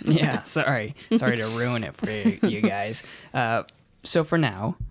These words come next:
Speaker 2: this episode that you guys are listening to is going to be podcast only on, I guess, wherever you listen to your podcast. There is going to be a shorter version of these podcasts,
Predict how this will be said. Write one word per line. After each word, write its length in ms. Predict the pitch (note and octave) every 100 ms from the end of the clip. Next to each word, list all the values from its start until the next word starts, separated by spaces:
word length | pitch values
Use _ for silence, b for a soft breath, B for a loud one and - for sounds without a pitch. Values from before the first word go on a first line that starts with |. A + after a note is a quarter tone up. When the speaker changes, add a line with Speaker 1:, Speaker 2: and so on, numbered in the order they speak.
| B B B - - -
Speaker 2:
this 440 | D#4 C3+ B2+ D3 -
episode 440 | C3 - - A#2
that 80 | G#2+
you 160 | A2 A#2
guys 160 | G#2
are 80 | G#2
listening 400 | G2+ - A2 G2
to 260 | - F#2+ -
is 380 | C#3+ D3+ C#3+ C3
going 380 | E3 D3 C#3+
to 60 | C#3+
be 440 | C3+ B2+ A#2+ B2 b b b b _
podcast 640 | - D#3 C#3+ - C#3 C3 A#2+
only 300 | A2+ G#2 G2
on, 360 | G2+ F#2+ F#2+ - -
I 140 | G#2
guess, 240 | F#2 F2
wherever 200 | G#2 F#2+ F#2
you 80 | F#2
listen 220 | F#2+ -
to 40 |
your 80 | E2+
podcast. 600 | - F2 E2 A#1+ A#1 - b b b _
There 160 | C3 A#2+
is 320 | E3 E3 D#3
going 240 | D3+ D3
to 40 | C#3
be 420 | C3 C3 C3 B2
a 120 | B2
shorter 540 | A#2+ - D#3 D3 D3 C#3
version 460 | B2+ B2 A#2+ A#2
of 300 | E2 A2 A2
these 240 | A2 A2 A2
podcasts, 760 | C3 G#2+ G2 A2+ G#2 G2 -